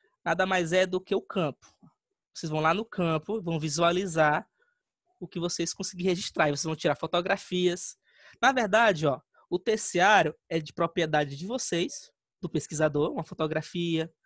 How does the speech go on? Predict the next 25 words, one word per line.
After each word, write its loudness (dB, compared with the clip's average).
um -8
gráfico 0
que -12
você -4
construiu, -2
um -10
questionário 0
que -12
você -2
fez. -2
O -12
que -20
for 4
de 2
autoria, 0
autoria 0
sua, -4
que -18
você -4
produziu, -2
é 2
terciário. -4
O -6
que -8
for, 4